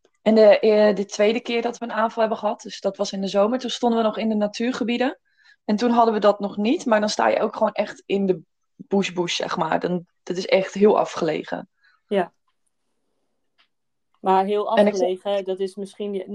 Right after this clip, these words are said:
Speaker 2: niet zo afgelegen voor wolven.
Speaker 1: Nee, klopt. <laughs> Ja, dat is voor mensen heel erg afgelegen. Ehm, ja, de, dat is, ja.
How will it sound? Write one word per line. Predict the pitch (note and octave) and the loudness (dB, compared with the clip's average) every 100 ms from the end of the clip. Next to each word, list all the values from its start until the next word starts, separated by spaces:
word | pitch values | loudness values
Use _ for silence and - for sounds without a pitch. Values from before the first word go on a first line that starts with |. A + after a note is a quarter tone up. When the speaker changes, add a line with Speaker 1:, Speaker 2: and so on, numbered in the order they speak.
| G3+ | -6
Speaker 2:
niet | A3 - | -6 -4
zo | F#3+ | -6
afgelegen | F#3+ G3 G3+ G3 G3+ - | -6 -6 -4 -4 -4 -8
voor | G#3+ | -8
wolven. | A3+ B3 A#3+ F3+ F3+ _ _ _ _ _ _ | -4 -6 -6 -14 -16 _ _ _ _ _ _
Speaker 1:
Nee, | - B3 B3+ | 4 6 6
klopt. | - B3+ - - - F4 - D4 | 6 2 2 0 0 0 2 0
<laughs> | - - F#4 | 0 -10 -2
Ja, | A#3+ F3 | 2 2
dat | - A#3 | 4 0
is | B3 | 0
voor | - A3+ | 2 2
mensen | A3 C4+ C4+ | 2 -2 2
heel | A#3+ | 2
erg | A3+ - | 2 0
afgelegen. | G#3 - F#3 F3 F3+ G#3+ C#4 _ _ _ _ | -4 -2 -2 -2 -2 -6 -6 _ _ _ _
Ehm, | G3+ G3 G3 F#3+ F#3+ G3 G3 _ _ _ _ _ | 2 4 4 2 -2 -6 -10 _ _ _ _ _
ja, | A#3 A3 | 6 6
de, | G#3+ G#3 - | 6 2 4
dat | G#3 G#3+ | 2 0
is, | - G#3 F#3+ _ | -6 -10 -16 _
ja. | G3+ G#3 F3+ | 2 4 4